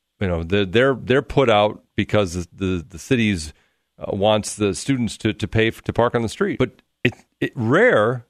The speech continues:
and I will agree with this too, rare is, is the city where parking is free. That does not, is not a normal thing. So I, I don't know. I, I'm, I'm hoping that it doesn't, you know, I'm, I'm among those people that hopes that I, I don't have to,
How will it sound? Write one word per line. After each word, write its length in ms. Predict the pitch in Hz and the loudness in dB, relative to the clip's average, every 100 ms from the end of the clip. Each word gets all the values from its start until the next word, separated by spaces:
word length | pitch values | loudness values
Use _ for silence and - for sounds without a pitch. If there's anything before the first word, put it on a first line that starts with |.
| - | -4
and 80 | 113 | 2
I 120 | 135 | 4
will 220 | 180 180 | 4 2
agree 220 | 175 147 180 | 2 0 0
with 120 | 180 | 0
this 140 | 185 | -2
too, 240 | - 254 110 | 0 0 0
rare 480 | 92 143 196 165 | 2 4 4 4
is, 220 | 151 117 - | 0 -4 -4
is 280 | 131 143 135 | 0 0 0
the 100 | 165 | -6
city 400 | - 196 110 117 | 0 0 0 -2
where 220 | 104 131 | 0 0
parking 600 | 127 - 170 180 170 160 | 0 -2 -2 0 0 -2
is 200 | 147 135 | -2 -6
free. 460 | - - 202 190 85 | -6 -4 -2 -2 -2
That 280 | 131 151 139 | 0 0 -2
does 220 | 151 107 | -6 -4
not, 400 | 123 151 165 - _ | -2 -2 -2 -6 _
is 200 | 135 110 | -4 -4
not 300 | 120 151 165 | -2 0 0
a 60 | 147 | 0
normal 440 | 143 143 170 156 | 0 0 0 -2
thing. 320 | - 170 - - | -2 -4 -2 -6
So 180 | 85 - _ - | -10 -14 _ -6
I, 80 | |
I 40 | 101 | -2
don't 220 | 85 151 | 0 2
know. 180 | 135 107 - | 0 0 2
I, 160 | 143 - _ _ | 0 0 _ _
I'm, 300 | 147 175 180 175 | 4 4 4 -2
I'm 200 | - 156 | 2 2
hoping 380 | 147 214 226 196 | 4 2 2 2
that 160 | 165 139 | 2 2
it 100 | 127 | 2
doesn't, 380 | 151 139 143 110 _ | 0 -2 -8 -10 _
you 120 | 131 | -2
know, 260 | 117 107 107 | 0 0 0
I'm, 180 | 131 143 | -2 2
I'm 180 | 151 | 2
among 260 | 170 160 160 | 4 4 4
those 160 | 151 - | 2 2
people 300 | 151 147 123 | 0 2 2
that 140 | 120 | 2
hopes 240 | 139 127 | 2 -2
that 180 | - 117 | 2 4
I, 160 | 110 113 | 4 4
I 100 | 127 | 2
don't 240 | 107 147 135 | 2 2 2
have 220 | 131 - | 0 0
to, 320 | 127 117 101 | 0 2 0